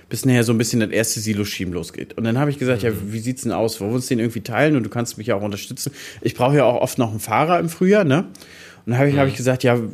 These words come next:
Speaker 1: guck mal, das, das passt so auch. Wir nutzen ja die Maschine ein bisschen effizienter." Und für mich, ich hab ja nicht so einen Druck, so wie beim zehn fünfzig. Ich muss genau in zehn Tagen fertig sein, danach hat's der nächste
Speaker 2: Mhm.
Speaker 1: Kunde oder so.
Speaker 2: Mhm.
Speaker 1: Verstehst du? Das heißt, ich hab dann auch eine größere Spanne und nicht so einen extremen Druck.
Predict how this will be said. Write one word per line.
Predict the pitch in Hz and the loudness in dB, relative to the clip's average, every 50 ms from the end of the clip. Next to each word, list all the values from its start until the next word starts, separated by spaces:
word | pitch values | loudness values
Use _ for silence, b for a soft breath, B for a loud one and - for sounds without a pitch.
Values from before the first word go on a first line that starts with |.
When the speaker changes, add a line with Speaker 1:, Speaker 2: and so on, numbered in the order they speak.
| - - - | -12 -16 -12
Speaker 1:
guck | - - 151 | -6 -2 2
mal, | 151 131 117 | 2 4 4
das, | 113 113 - | 4 2 0
das | - 120 113 | 0 -2 -2
passt | - - 139 143 - | 0 0 0 0 2
so | - 160 | 2 4
auch. | 80 113 139 135 - | 4 4 2 2 2
Wir | 127 | 2
nutzen | 123 131 131 - - | 2 2 0 0 0
ja | 127 117 | 0 2
die | 120 113 | 2 2
Maschine | 117 117 - - 127 123 | 0 -2 0 2 2 2
ein | 120 | 4
bisschen | 117 117 - - - | 2 0 -2 -4 -4
effizienter." | - 113 - 113 - - 123 131 139 156 | -6 -4 -6 -6 -4 0 0 0 0 0
Und | - - 127 | -2 -2 -4
für | - - | -2 0
mich, | 117 123 156 160 - B B B B B B | 2 2 2 2 -2 B B B B B B
ich | - 123 - | -8 -2 0
hab | 143 139 | 0 2
ja | 151 147 | 4 4
nicht | 131 131 127 | 2 2 2
so | - 131 | 2 0
einen | 123 113 | 0 4
Druck, | 117 143 160 - | 2 2 2 2
so | - 135 120 | 0 0 0
wie | 117 120 | 0 2
beim | 120 123 113 113 | 2 2 2 2
zehn | - - 123 117 110 | 0 0 0 0 0
fünfzig. | - - 135 165 160 - - - 175 165 - | 0 0 0 0 0 -2 -2 -2 0 0 -2
Ich | - 113 127 | -4 0 0
muss | 123 117 - | 0 0 0
genau | - 127 113 117 123 131 135 | 0 2 4 4 4 4 4
in | 135 127 123 B B B B B | 4 4 2 B B B B B
zehn | - - - 156 160 170 | -6 0 2 4 4 4
Tagen | 165 160 143 139 147 139 | 2 2 2 2 2 2
fertig | - 143 135 156 151 | 2 2 2 2 0
sein, | - 156 147 143 | 2 2 2 4
danach | 127 123 117 120 127 127 | 4 4 2 2 0 0
hat's | - 127 - - | -2 -4 -2 0
der | - 117 | 0 4
nächste | 117 120 127 120 110 113 113 | 6 6 4 4 4 2 0
Speaker 2:
Mhm. | 113 | 4
Speaker 1:
Kunde | 120 135 139 143 135 120 | 4 4 6 6 6 6
oder | 104 101 95 95 | 4 2 2 0
so. | 92 90 85 82 B B B B | 0 -2 -4 -6 B B B B
Speaker 2:
Mhm. | B 107 | B 0
Speaker 1:
Verstehst | 120 120 104 170 143 147 143 - | 0 0 2 2 2 2 4 4
du? | 208 208 214 B B B B B B B - | 2 2 0 B B B B B B B 0
Das | 123 123 147 | 2 4 4
heißt, | 156 170 165 170 - - - _ | 4 2 2 0 -6 -10 -8 _
ich | - 143 - | -2 0 2
hab | 165 160 165 | 0 0 0
dann | - 156 | 2 2
auch | 143 143 151 | 4 4 4
eine | 151 143 | 4 2
größere | 123 - 135 151 151 147 - 131 | 2 4 2 2 2 2 -2 -2
Spanne | - - - 120 120 147 151 | -4 0 2 2 4 4 4
und | 135 131 | 4 4
nicht | 131 127 | 2 2
so | - 131 | 2 0
einen | 117 | 0
extremen | 101 117 - - - - 113 110 113 104 | -2 -4 -6 -4 0 2 2 2 2 0
Druck. | - 95 92 - - - | -2 -4 -4 -4 -6 -18